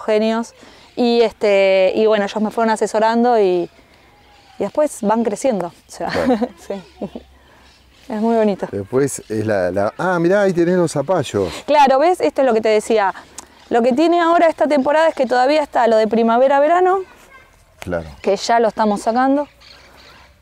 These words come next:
Speaker 2: Sí, sí,
Speaker 1: Con
Speaker 2: sí.
Speaker 1: lo de otoño-invierno, que todavía está pe-, chiquito, o sea, las lechugas todavía
Speaker 2: Sí, sí.
Speaker 1: le faltan un poquito, que estamos
Speaker 2: Y
Speaker 1: un poco tarde, ya deberían
Speaker 2: ac-
Speaker 1: estar, pero bueno.
Speaker 2: Y acá las flores.
Speaker 1: Sí, los rosales,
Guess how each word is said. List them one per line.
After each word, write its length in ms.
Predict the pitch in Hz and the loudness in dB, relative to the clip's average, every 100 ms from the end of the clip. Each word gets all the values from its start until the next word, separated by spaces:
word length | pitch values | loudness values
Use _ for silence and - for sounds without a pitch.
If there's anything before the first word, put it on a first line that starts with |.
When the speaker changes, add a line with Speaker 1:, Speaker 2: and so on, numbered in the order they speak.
| _ | _
Speaker 2:
Sí, 240 | - 101 113 | -14 -10 -10
sí, 120 | - | -2
Speaker 1:
Con 220 | 262 269 | 2 2
Speaker 2:
sí. 40 | 294 | 2
Speaker 1:
lo 80 | 269 | 2
de 100 | 262 | 2
otoño-invierno, 580 | 233 262 269 277 302 320 | 2 0 2 2 2 0
que 80 | 269 | 0
todavía 260 | 247 277 | 2 2
está 280 | 302 277 262 | 0 0 -2
pe-, 320 | 226 220 - - - | 0 -2 -4 -12 -12
chiquito, 360 | - 233 240 190 | -6 -2 0 -2
o 40 | |
sea, 120 | - | 0
las 100 | 196 | 0
lechugas 340 | 196 185 233 220 | 0 0 0 0
todavía 560 | 208 190 208 208 190 | 0 2 4 2 0
Speaker 2:
Sí, 100 | 180 | -2
sí. 40 | - | -4
Speaker 1:
le 80 | 202 | -2
faltan 300 | 202 202 202 | 0 0 0
un 40 | |
poquito, 320 | 196 208 190 - - - - | 0 0 0 -2 -12 -20 -6
que 80 | 185 | -4
estamos 240 | - 262 | 0 2
Speaker 2:
Y 40 | 277 | 2
Speaker 1:
un 20 | |
poco 200 | 294 277 | 2 2
tarde, 280 | 254 240 190 | 4 4 2
ya 100 | 175 | 2
deberían 340 | 220 233 240 240 | 2 2 2 0
Speaker 2:
ac- 40 | |
Speaker 1:
estar, 280 | 214 233 180 | 0 -2 -2
pero 180 | - 202 | -2 0
bueno. 220 | 226 190 | 0 0
Speaker 2:
Y 20 | 92 | -2
acá 180 | 92 | -2
las 140 | 131 117 | -2 -2
flores. 500 | 117 87 73 - - | -2 -2 -4 -12 -20
Speaker 1:
Sí, 300 | - 226 185 - _ - _ - - - | -6 -2 -2 -4 _ -20 _ -20 -20 -6
los 160 | 190 185 | -4 0
rosales, 840 | 208 240 285 285 294 285 285 - | -2 0 2 4 2 0 -2 -16